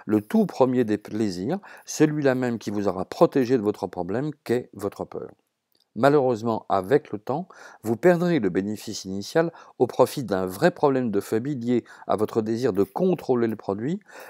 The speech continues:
même de votre peur. Confronté à cette réalité, vous refuserez de lâcher prise et aggraverez votre peur comme vos stratégies de contrôle, ce qui aggravera encore les symptômes de la phobie. Et c'est comme cela que, parfois, des gens peuvent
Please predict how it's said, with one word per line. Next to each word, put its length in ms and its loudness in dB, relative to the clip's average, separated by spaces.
même 420 2
de 100 10
votre 280 4
peur. 360 0
Confronté 580 4
à 60 4
cette 180 -4
réalité, 540 -2
vous 160 0
refuserez 560 4
de 100 0
lâcher 240 0
prise 400 -4
et 180 4
aggraverez 480 2
votre 320 -4
peur 340 -2
comme 220 2
vos 120 2
stratégies 480 -2
de 60 -18
contrôle, 480 -2
ce 120 -2
qui 340 -6
aggravera 520 0
encore 380 0
les 100 0
symptômes 480 -4
de 60 0
la 100 -2
phobie. 380 -10
Et 80 -6
c'est 140 -4
comme 180 0
cela 180 -2
que, 280 -4
parfois, 420 4
des 160 6
gens 160 0
peuvent 180 6